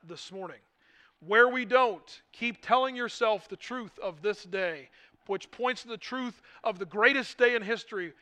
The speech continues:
simultaneously the darkest day in history, but also the greatest day in history, when Jesus Christ the righteous died on the cross for our sins. Remind yourself of truth until your feelings catch up, because we can be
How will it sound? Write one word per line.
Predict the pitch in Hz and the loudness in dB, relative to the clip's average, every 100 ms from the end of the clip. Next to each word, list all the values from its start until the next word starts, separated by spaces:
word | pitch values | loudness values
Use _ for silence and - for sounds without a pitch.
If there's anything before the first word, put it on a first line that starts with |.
| _ | _
simultaneously | - 240 269 269 262 269 262 - 240 | 2 4 4 0 0 2 -2 -4 -8
the | 196 | -8
darkest | 156 208 269 285 294 - | 0 6 6 4 -4 -6
day | 277 277 | -4 -2
in | |
history, | 233 254 - 254 | -4 -8 -8 -6
but | 214 | -2
also | 214 202 | -2 -4
the | 196 | -10
greatest | 165 202 240 233 - | -6 -2 -2 -2 -4
day | 202 | -4
in | 170 | -4
history, | 180 - 175 156 - - - - | -12 -12 -14 -14 -18 -20 -20 -18
when | 180 | -14
Jesus | 151 220 220 - | -8 -6 -6 -8
Christ | 233 214 - | -4 -4 -4
the | 196 | -4
righteous | 196 196 175 | -4 -4 -10
died | 139 196 190 | -6 -4 -4
on | 170 | -10
the | |
cross | - 185 165 - | -10 -8 -8 -10
for | 175 | -14
our | 160 139 | -12 -14
sins. | - 151 120 131 | -16 -18 -20 -20
Remind | 151 151 202 262 | -18 -6 -4 -4
yourself | 254 - 247 214 | -6 -4 -2 -2
of | 196 | -10
truth | - 233 196 - _ - - - | -12 -10 -10 -12 _ -20 -20 -20
until | 160 196 202 | -12 -6 -6
your | 180 | -6
feelings | - 208 196 165 | -6 -6 -6 -10
catch | - 175 - | -12 -12 -10
up, | 139 - _ _ _ _ _ _ - | -16 -16 _ _ _ _ _ _ -20
because | 160 202 175 | -8 -6 -6
we | 202 202 202 | -6 -6 -6
can | - 202 269 277 | -4 2 2 2
be | 196 135 | -6 -10